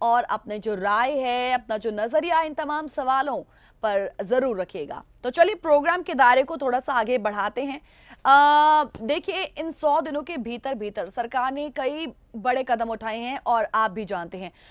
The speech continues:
और वो कदम जिस तरीके के उठाए हैं उन विषयों पर हमने स्ट्रेट टॉक भी आपके साथ किया है। ये कुछ ऐसे बड़े कदम हैं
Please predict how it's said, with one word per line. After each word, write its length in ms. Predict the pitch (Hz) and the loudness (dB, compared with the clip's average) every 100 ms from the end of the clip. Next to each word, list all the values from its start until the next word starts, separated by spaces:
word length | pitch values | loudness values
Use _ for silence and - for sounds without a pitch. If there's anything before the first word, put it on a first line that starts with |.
| - - | -6 -2
और 140 | 262 | 0
वो 80 | 330 | 0
कदम 440 | 285 254 294 349 - | 0 0 0 -4 -6
जिस 200 | 226 277 | -6 -2
तरीके 300 | 294 285 311 | -2 -4 -8
के 100 | 330 | -8
उठाए 380 | 285 - 233 269 | -8 -4 -4 -4
हैं 80 | 240 | -4
उन 180 | 226 233 | -6 -6
विषयों 380 | 247 - 349 | -8 -6 -6
पर 200 | 330 294 | -2 -2
हमने 340 | 311 262 247 277 | 0 -2 -4 -6
स्ट्रेट 360 | - 240 233 | -2 -2 0
टॉक 180 | 269 262 | 0 -2
भी 180 | 208 240 | -2 -2
आपके 320 | 233 220 208 | -2 -2 -8
साथ 200 | 196 170 - | -8 -8 -8
किया 180 | 165 160 | -12 -12
है। 180 | 170 - _ _ _ _ _ _ 202 | -14 -18 _ _ _ _ _ _ -8
ये 340 | 196 330 427 | -4 -2 -4
कुछ 200 | 403 370 | -4 -2
ऐसे 240 | 311 320 | -2 -2
बड़े 340 | 285 247 262 - | 0 2 0 0
कदम 280 | 254 226 214 | -2 -2 -4
हैं 360 | 269 247 294 | -6 -6 -8